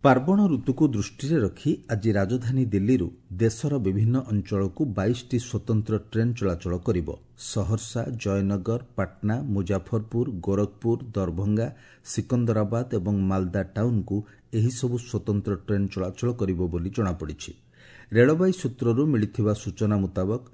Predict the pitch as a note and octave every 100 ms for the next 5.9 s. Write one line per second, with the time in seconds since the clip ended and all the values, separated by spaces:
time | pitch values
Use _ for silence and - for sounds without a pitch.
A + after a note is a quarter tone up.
0 | _ _ - C#3 C#3+ - G#2+ G2+ F#2 G#2+
1 | A#2+ G2+ D2+ - - G2+ A2 G#2+ A#2+ C3
2 | B2+ B2 A#2 A#2+ - F#2+ A2 G#2 G2+ B2
3 | A#2+ F#2+ - F#2+ G2 G2+ - G2 G2+ G2
4 | F2+ - - _ _ G#2+ A2 G#2+ D#3+ D3+
5 | G#2+ E2 D#2+ - - _ A2+ A#2